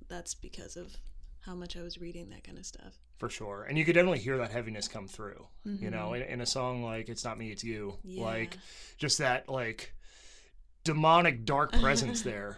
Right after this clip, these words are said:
Speaker 2: You know, it's
Speaker 1: Yeah.
Speaker 2: so, it's so palpable, and you could definitely hear that come
Speaker 1: Thank
Speaker 2: through i-,
Speaker 1: you.
Speaker 2: in the work for sure. So you came to Nashville, you came here as a student at Belmont.
Speaker 1: Mm-hmm.
Speaker 2: Obviously, you know, that's where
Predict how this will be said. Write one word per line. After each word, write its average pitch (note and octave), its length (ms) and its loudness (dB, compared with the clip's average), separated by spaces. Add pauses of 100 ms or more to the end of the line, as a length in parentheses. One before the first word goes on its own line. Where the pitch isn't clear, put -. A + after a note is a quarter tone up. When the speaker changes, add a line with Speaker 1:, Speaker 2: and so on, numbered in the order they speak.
Speaker 2:
You - 140 2
know, B2+ 80 4
it's A3 220 4 (120)
Speaker 1:
Yeah. E3 60 8
Speaker 2:
so, F3 560 12
it's C3+ 180 2
so D3 220 2
palpable, A#2 540 4
and G2+ 80 -8
you G2 60 -8
could A2+ 100 -6
definitely B2 260 -6
hear A2+ 140 -6
that G#2+ 180 -10
come G#2 160 -8
Speaker 1:
Thank F#2 100 -8
Speaker 2:
through A2 300 -6
i-, F2+ 40 -8
Speaker 1:
you. E2+ 180 -8
Speaker 2:
in G2+ 60 -6
the F#2 80 -8
work G2+ 280 -8
for - 100 -12
sure. G#2 480 -8 (500)
So G3 520 12 (480)
you D#3 100 -4
came D#3 180 4
to F3+ 80 6
Nashville, B2+ 420 2
you B2+ 60 -2
came A#2+ 440 -2
here A#2 360 -2
as A2 220 -4
a G#2+ 60 -6
student A#2 260 -4
at A2+ 100 -8
Belmont. F#2+ 440 -8 (100)
Speaker 1:
Mm-hmm. F#3 520 -8
Speaker 2:
Obviously, A#2 840 -2
you B2 120 -6
know, G#2 140 -4
that's - 560 -2 (200)
where G#2+ 360 -2